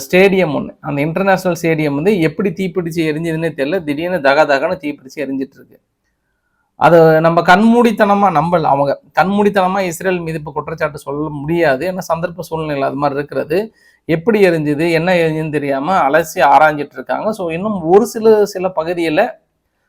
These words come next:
சிறு சிறு பிரச்சனைகள் இருக்கு. But மத்த, மத்த பகுதியெல்லாம் கொஞ்சம் அமைதி நிலவிடுச்சு. அதாவது எந்த இடத்துல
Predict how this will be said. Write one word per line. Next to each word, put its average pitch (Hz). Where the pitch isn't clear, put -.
சிறு 208
சிறு 208
பிரச்சனைகள் 170
இருக்கு. 208
But 202
மத்த, 160
மத்த 190
பகுதியெல்லாம் 196
கொஞ்சம் 208
அமைதி 170
நிலவிடுச்சு. 139
அதாவது 139
எந்த 190
இடத்துல 214